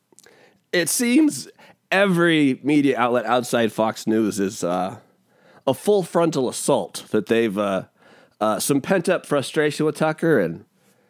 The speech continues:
not that some of it isn't justified, because replacement theory i-,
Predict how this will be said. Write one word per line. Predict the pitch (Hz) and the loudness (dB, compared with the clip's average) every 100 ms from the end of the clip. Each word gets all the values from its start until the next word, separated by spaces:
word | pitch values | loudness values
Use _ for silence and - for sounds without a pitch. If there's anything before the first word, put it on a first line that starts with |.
| _ _ _ _ - | _ _ _ _ -2
not | 156 180 | 0 0
that | - | -2
some | 147 147 | 2 2
of | 135 | 2
it | 143 | 0
isn't | 135 123 127 - | 0 0 -2 -4
justified, | 107 117 - 151 143 151 151 | -4 -4 -4 -2 0 0 0
because | 117 135 120 113 | -2 0 0 -2
replacement | 110 - 117 117 147 151 | -6 -2 -2 -2 -2 -2
theory | - 185 202 220 87 - | -2 0 0 -2 -4 -10
i-, | 135 | -14